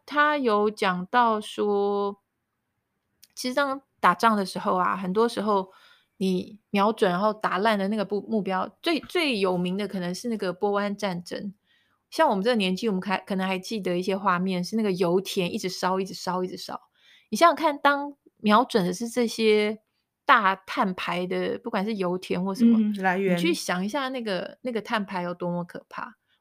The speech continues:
Speaker 1: 我们最近有讲过那个北溪天然气管被炸，那个时候的甲烷的大量的排放。所以这一切都告诉我们说，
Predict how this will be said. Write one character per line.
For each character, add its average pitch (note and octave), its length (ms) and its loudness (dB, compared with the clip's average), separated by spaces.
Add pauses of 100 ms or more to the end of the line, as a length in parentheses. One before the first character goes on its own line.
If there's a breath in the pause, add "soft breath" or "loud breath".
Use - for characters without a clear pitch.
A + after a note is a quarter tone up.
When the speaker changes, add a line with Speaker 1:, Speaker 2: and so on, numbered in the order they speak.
Speaker 1:
我 F#3+ 60 -4
们 A3 80 0
最 D#4 140 0
近 C#4+ 120 -4
有 A#3 120 0
讲 F3+ 200 -2
过 G#3+ 140 -2
那 A3+ 80 0
个 G#3 100 0
北 E3+ 280 -2
溪 G#3+ 540 -6 (300)
天 G#3+ 180 -4
然 F#3 120 -2
气 G3 160 -6
管 - 280 -6
被 F#3+ 180 -2
炸， F#3 360 -6
那 B3+ 60 -4
个 A#3 80 0
时 G#3+ 100 -4
候 G3+ 160 0
的 F3+ 260 -4
甲 - 360 -4
烷 G3 320 -2
的 F3+ 140 -6
大 F#3+ 240 -4
量 F#3 180 -4
的 - 80 -10
排 - 240 -16
放。 - 240 -14 (600 soft breath)
所 E4+ 120 2
以 F#4 40 4
这 F#4 160 2
一 A#3 140 0
切 D4 260 0
都 C#4+ 100 2
告 C4 240 2
诉 A#3+ 400 -4
我 F#3+ 100 2
们 F#3 220 0
说， A3+ 420 4